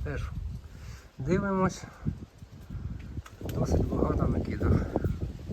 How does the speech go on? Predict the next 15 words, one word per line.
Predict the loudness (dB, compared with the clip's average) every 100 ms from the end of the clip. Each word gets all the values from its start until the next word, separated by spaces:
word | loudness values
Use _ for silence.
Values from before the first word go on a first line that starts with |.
| -6 -4 0 0 2 0 -2 -6 -4 -4 -6 -4 -4 -2 0 0 0 0 2 2 0 -8 -4 0 2
Так | 4 8
що | 8
такий | 10 12 12
коротенький | 12 12 12 12 12 12
огляд | 12 12 12 12 12 10 10
на | 8
сьогодні. | 10 10 12 12 12
Далі | 10 10 12
продовжимо. | 12 12 12 10 10 10 8 4 4 4 2 2 0 0 -2 -2 -2 -2 -2
Ще | 4 6
у | 8
нас | 8 8
дві | 12 12
локації | 12 12 12 10 12 12 12
є. | 12